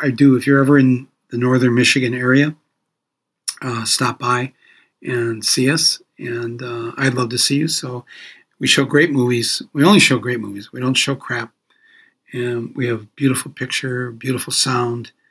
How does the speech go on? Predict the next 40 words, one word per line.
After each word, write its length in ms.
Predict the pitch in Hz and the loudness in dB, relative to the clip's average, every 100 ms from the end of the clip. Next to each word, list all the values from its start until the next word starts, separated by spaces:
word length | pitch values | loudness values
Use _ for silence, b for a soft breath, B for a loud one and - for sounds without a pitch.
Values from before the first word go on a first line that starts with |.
| _ _ _ _ _ | _ _ _ _ _
um, 760 | 113 113 110 110 107 107 107 - _ | -8 -6 -6 -8 -10 -14 -18 -20 _
and, 420 | 123 110 110 107 | -8 -4 -4 -6
uh, 380 | 107 104 101 104 - _ - | -8 -14 -18 -20 -20 _ -14
something 320 | - 113 127 | -10 -10 -10
I'm 100 | 120 | -8
very 180 | 120 117 | -4 -4
proud 300 | - 139 120 | -2 -2 -2
of. 100 | - | -2
And 220 | 185 196 | 4 6
we 80 | 175 | 6
have 80 | |
a 60 | 156 | 4
film 240 | 156 175 | 2 2
festival 420 | 156 139 - 120 117 | 2 0 -2 -4 -6
every 160 | 113 | -4
summer. 440 | 110 117 117 131 139 b b b b | -4 -4 -4 -4 -6 b b b b
We 100 | 131 | 2
haven't 180 | 135 127 | 4 6
had 220 | 131 131 | 4 4
it 80 | 135 | 0
the 80 | |
last 300 | 131 131 127 | 0 2 2
two 100 | - | 0
summers 380 | 127 - 120 135 | -2 -2 -2 -4
because 320 | 135 127 120 | -6 -10 -10
of 120 | 113 - | -12 -10
covid. 400 | 127 123 131 - B B B B B _ | -6 -2 -2 -4 B B B B B _
We're 140 | - - | -8 0
hoping 560 | 175 175 151 123 131 _ - | 2 2 2 0 -6 _ -2
we 140 | 139 | -2
can 200 | 131 131 | -2 -4
have 200 | 120 127 | -4 -4
some 440 | - 131 127 127 - | -2 0 0 -2 -6
form 360 | - 123 131 | -6 -2 -2
of 100 | 113 | -2
a 60 | 110 | -6
festival 420 | - 127 - 120 | -4 -2 -2 -4
this 200 | 117 120 | -2 -2
summer, 300 | - 117 127 | -2 -2 -6
so 380 | - - 120 117 | -6 -8 -10 -16